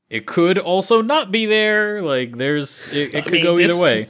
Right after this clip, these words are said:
Speaker 2: well, this is Square Enix we're talking about. They're the masters of deception and the masters of surprising us.
Speaker 1: Exactly.
Speaker 2: Because that's the weird reputation Square Enix has. Remember with the whole infamous, um, Final Fantasy Seven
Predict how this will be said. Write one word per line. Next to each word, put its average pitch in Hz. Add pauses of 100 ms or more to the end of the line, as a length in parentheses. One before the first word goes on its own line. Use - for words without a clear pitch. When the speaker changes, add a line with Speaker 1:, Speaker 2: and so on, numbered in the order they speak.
Speaker 2:
well, 226
this 262
is 233
Square 240
Enix 180
we're 147
talking 139
about. 139
They're 175
the 190
masters 175
of 151 (240)
deception 185 (100)
and 185
the 165
masters 156
of 175
surprising 220
us. - (560)
Speaker 1:
Exactly. 110
Speaker 2:
Because 160
that's 190
the 196
weird 185
reputation 214
Square 208
Enix 208
has. 202
Remember 156
with 156
the 156
whole 165
infamous, 160 (460)
um, 131 (540)
Final 180
Fantasy 175
Seven 180